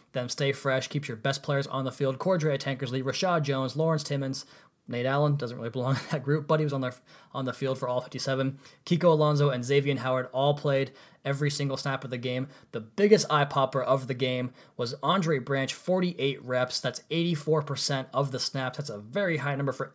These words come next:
any defensive end, not to mention a guy that has been a rotational, or, well, n-, not really rotational, but a kinda fifty-fifty guy here and there. And Ndamukong Suh,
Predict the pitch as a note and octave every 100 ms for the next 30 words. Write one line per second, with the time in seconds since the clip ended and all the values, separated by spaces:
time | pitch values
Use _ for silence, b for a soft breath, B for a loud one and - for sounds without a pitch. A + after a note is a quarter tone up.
0 | - E3+ D3+ C#3+ C#3 B2 B2+ B2+ B2+ B
1 | B D3 D3 D3 C#3+ C3+ C3 B2+ A#2+ A#2+
2 | C3+ B2 A#2+ - D3 D3 D3 C#3 C#3 F3+
3 | G#3 - F#3+ G3 F#3+ D#3+ C3+ - B2 C3+
4 | B2+ B2 C#3+ C3 - B B B - F3+
5 | E3+ D3+ D#3 D3 D3 C#3 C3+ C#3 C#3 C3+
6 | C3+ C3+ - B - C3+ D#3 F3 D#3+ -
7 | D3